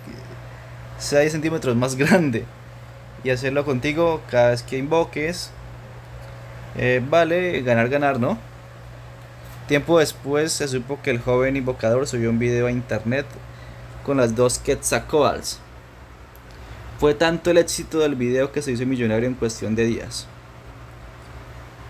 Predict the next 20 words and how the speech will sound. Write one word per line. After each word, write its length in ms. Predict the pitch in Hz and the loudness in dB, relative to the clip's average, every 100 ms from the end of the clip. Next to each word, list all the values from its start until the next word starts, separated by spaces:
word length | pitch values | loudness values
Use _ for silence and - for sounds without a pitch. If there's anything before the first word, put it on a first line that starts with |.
| - - - - - 101 | -16 -16 -14 -14 -12 -4
Lo 260 | 117 123 | 0 0
pueden 420 | - 143 147 156 | 2 4 4 4
encontrar 500 | 160 156 127 113 123 | 2 0 2 2 0
en 140 | 127 135 | 2 0
internet 540 | 127 117 107 135 156 - - | 0 -2 0 0 -2 -4 -2
como 380 | 135 123 98 76 80 | 0 2 0 -4 0
dos 260 | 151 156 - | 2 2 0
Quetzalcóatls 1080 | 156 127 - 107 - 147 143 131 127 - | -2 -2 0 -2 2 4 4 4 0 -4
y 160 | 113 127 | -2 0
una 260 | 147 139 123 | 2 2 0
herramienta. 540 | 113 131 123 113 - - - - - - - - - - - - - - - - - - | 0 2 2 0 -4 -12 -16 -18 -18 -18 -20 -20 -20 -20 -20 -20 -20 -20 -20 -18 -16 -2
Fin. 340 | 156 131 80 87 - - - - - - - - - - - - - - - - - - - - - - - - | 2 2 0 -8 -14 -20 -20 -20 -20 -20 -20 -20 -18 -18 -18 -18 -18 -16 -16 -18 -18 -18 -18 -18 -18 -18 -18 -4
Vale, 300 | 120 143 160 | 2 4 4
este 200 | 131 139 | 2 0
fue 140 | 127 | 0
el 60 | 131 | -2
fin 200 | - 131 | 0 0
de 80 | 135 | 2
la 60 | |
historia. 440 | 123 117 120 123 | 2 2 2 2